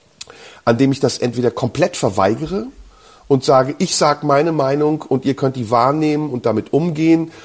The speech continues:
und ich höre mir eure Meinung gar nicht mehr an." Oder ich rede mit Leuten, bei denen ich weiß, dass das, was ich sage, auch ankommt. Denn das ist etwas, was ich gerade merke,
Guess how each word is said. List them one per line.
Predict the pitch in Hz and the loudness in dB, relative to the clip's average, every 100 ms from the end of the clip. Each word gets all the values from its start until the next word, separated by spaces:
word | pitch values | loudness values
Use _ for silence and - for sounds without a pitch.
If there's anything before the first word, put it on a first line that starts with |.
| - | -2
und | 135 135 | -2 -2
ich | - | 4
höre | 151 | 4
mir | 143 127 | 6 6
eure | 131 131 | 4 4
Meinung | 123 120 117 107 | 2 2 0 2
gar | 123 151 | 2 4
nicht | 165 160 | 2 0
mehr | 104 92 | -2 -2
an." | 92 143 220 _ - - - - - | -2 -4 -8 _ -20 -20 -20 -6 4
Oder | 165 180 | 6 6
ich | 160 151 | 2 0
rede | 160 156 | 0 2
mit | 147 139 | 0 0
Leuten, | 135 139 | 0 0
bei | 131 123 | -2 0
denen | 135 131 | 0 -2
ich | 123 | -4
weiß, | 127 123 - | -2 -2 -2
dass | 123 | -8
das, | - 120 127 | -6 -6 -6
was | 117 | -8
ich | 117 | -6
sage, | 113 101 104 | -2 -2 -4
auch | 92 - | -8 -6
ankommt. | 92 95 85 - - - _ _ - - 123 | -8 -8 -10 -12 -14 -20 _ _ -20 -4 -2
Denn | 117 | 2
das | 147 | 0
ist | 147 - | 0 -2
etwas, | 143 143 127 131 | 0 0 -2 -2
was | 120 | -4
ich | - - - | -6 -14 -4
gerade | 120 123 | 0 2
merke, | 113 113 131 139 143 | 2 2 2 2 2